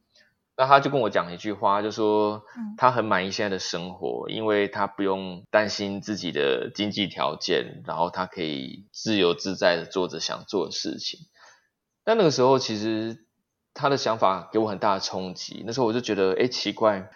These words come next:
Speaker 1: 我们平平都是当工程师，为什么你当得心甘情愿，但是我当得却不甘不愿？是不是我们之间的差别就是你曾经追寻过梦想，但是我从来都没有？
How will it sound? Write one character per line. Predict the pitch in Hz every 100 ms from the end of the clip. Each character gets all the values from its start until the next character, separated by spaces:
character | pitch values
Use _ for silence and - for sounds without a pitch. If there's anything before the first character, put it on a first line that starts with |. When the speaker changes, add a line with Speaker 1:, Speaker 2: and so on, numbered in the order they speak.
| _ -
Speaker 1:
我 | 101
们 | 107
平 | - 123
平 | 131 117
都 | 123
是 | 123
当 | 117 113
工 | 107 107
程 | - 90
师， | 90 - 95
为 | 113
什 | 113
么 | 85 78 - - -
你 | - 104
当 | 117 117
得 |
心 | 104 113 104
甘 | 104 104
情 | - 85 87
愿， | 90 80 -
但 | 107
是 | 107
我 | 82
当 | 87 92
得 | 85 73
却 | - 95
不 | -
甘 | - 78 85
不 | 80
愿？ | 80 76 - _ _ _ _ -
是 | 147
不 |
是 | 143
我 | 131
们 | 98
之 | 113
间 | 117
的 | 110
差 | - 104 101
别 | 92
就 | 92
是 | 95 98 92 90 - _ _ _ _ _
你 | 104
曾 | 95 - 101
经 | 110 120
追 | 120
寻 | 113 95
过 | 104
梦 | 104 101 92
想， | - - - -
但 | 98
是 | 95
我 | 78 69
从 | - - 85
来 | 80
都 | 90
没 | 87 76 78
有？ | 73